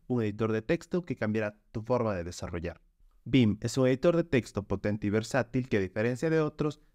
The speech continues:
desbloquea un nivel completamente diferente en la edición de texto. Vim te hará más rápido, más preciso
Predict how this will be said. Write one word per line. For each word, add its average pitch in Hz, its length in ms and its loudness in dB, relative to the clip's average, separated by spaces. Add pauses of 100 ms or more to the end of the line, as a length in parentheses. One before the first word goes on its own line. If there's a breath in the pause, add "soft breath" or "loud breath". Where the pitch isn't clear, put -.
desbloquea 120 540 2
un 135 120 2
nivel 107 340 0
completamente 120 720 2
diferente 156 760 -2
en 113 60 4
la 107 80 2
edición 98 360 -2
de 92 100 -2
texto. - 340 -10
Vim 123 280 2
te 113 120 -2
hará 107 300 -2
más 117 200 0
rápido, 104 420 -4
más 127 240 0
preciso 170 520 -6